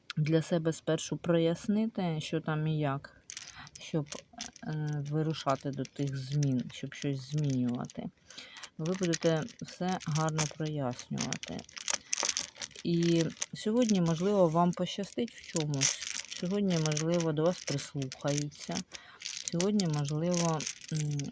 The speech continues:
з вами порадяться. А в когось сьогодні може бути і свято якесь. Тут.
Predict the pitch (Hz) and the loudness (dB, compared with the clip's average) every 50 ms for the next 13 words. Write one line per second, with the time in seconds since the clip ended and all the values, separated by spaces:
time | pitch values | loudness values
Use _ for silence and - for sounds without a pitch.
0 | - - 160 147 160 185 190 190 170 143 147 - - 165 156 143 135 127 123 120 | -8 -6 -4 -2 0 2 2 2 2 0 0 0 2 2 4 4 4 4 4 2
1 | 120 120 131 135 147 - - - - 185 190 196 - - - - - - - - | 2 0 -2 -4 -4 -6 -10 -8 -4 -4 -2 0 0 -2 -2 -6 -12 -8 -8 -8
2 | - - - - - - - - - - 175 175 175 175 180 - - - 240 240 | -4 -4 -6 -6 -6 -6 -6 -2 0 2 4 4 4 4 4 2 0 0 2 2
3 | 233 - - - - 196 180 202 208 196 196 202 202 196 190 185 185 185 180 185 | 4 2 0 -2 -2 -2 0 0 0 2 2 2 4 4 4 4 4 4 4 2
4 | 180 165 160 170 175 - - 190 185 185 185 175 - - - - - - 185 180 | 2 2 2 -2 -4 -2 -2 -2 0 0 0 0 -2 -6 -6 -12 -6 -4 -4 -4
5 | - - - - 160 165 156 151 151 147 143 - 165 156 156 160 - - - 165 | -2 -2 -4 -2 0 2 2 2 2 0 -2 -4 -4 -4 -4 -4 -6 -4 -2 -2
6 | 156 156 - - - - - - - - - - _ - - - - - - - | -2 -2 -2 -6 -6 -4 -4 -4 -4 -4 -8 -18 _ -6 -2 -2 -2 -2 -2 -6
7 | - - - - - - - - - - - - - - - - - - - - | -8 -10 -10 -4 -2 0 0 0 -2 -6 -8 -10 -10 -10 -12 -16 -16 -16 -18 -16
8 | - - 85 87 - - - - - - _ _ _ _ - _ _ _ 254 - | -12 -12 -10 -10 -12 -12 -12 -12 -14 -14 _ _ _ _ -20 _ _ _ -10 -8
9 | - - - - | -8 -6 -6 -8